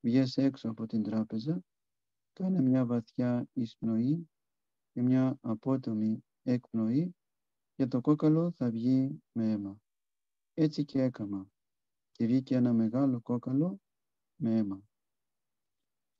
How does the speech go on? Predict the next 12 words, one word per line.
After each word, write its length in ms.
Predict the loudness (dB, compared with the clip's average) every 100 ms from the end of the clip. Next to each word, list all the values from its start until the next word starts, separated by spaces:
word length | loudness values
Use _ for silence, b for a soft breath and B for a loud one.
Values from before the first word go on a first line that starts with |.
| _ _ _
Και 120 | -2
κατάλαβα 600 | 0 4 6 6 4 0
πως 240 | 4 4
αν 160 | 6 6
ο 80 | 4
Κύριος 380 | 2 0 2 2
δεν 160 | 0
με 120 | 0
θεραπεύει 640 | -2 -2 -2 -2 -2 0 -2
από 180 | -6 -10
τον 120 | -8
πονοκέφαλο, 800 | -6 -6 -2 -2 -2 -4 -2